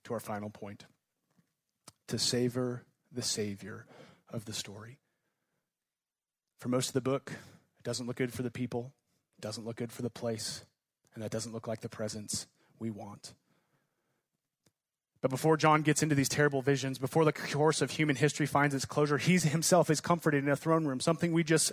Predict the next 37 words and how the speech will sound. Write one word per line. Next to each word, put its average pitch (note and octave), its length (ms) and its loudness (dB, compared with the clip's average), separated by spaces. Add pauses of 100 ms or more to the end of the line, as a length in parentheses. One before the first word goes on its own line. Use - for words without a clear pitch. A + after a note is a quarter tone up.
sang E3 280 4
of B2+ 180 2
in C3 100 -2 (280)
Revelation D#3 580 6
chapter C#3 360 2
five, C3 440 2 (300)
verses C#3 320 2
one C#3+ 340 2 (220)
through C3+ 200 0
ten. B2 460 -2 (340)
I - 40 -4
want B2+ 100 0
to B2+ 60 -2
read C3+ 200 2
that C#3 140 0
with C3+ 180 -6
you C3 260 -2 (140)
this C3 220 -6
morning. A#2+ 380 -6 (1800)
"Then D3 100 6
I D#3 100 8
saw D3+ 280 6
on D3+ 120 6
the C#3+ 100 2
right D3 240 6
hand C#3+ 260 -2
of C3 80 -4
him D3+ 280 2
who C#3 140 0
is C3 80 0
seated D3+ 340 2
on C#3 160 2
the C3+ 100 -2
throne C3 580 -4 (500)
a C#3 80 -2
scroll E3 600 4
written C3 420 0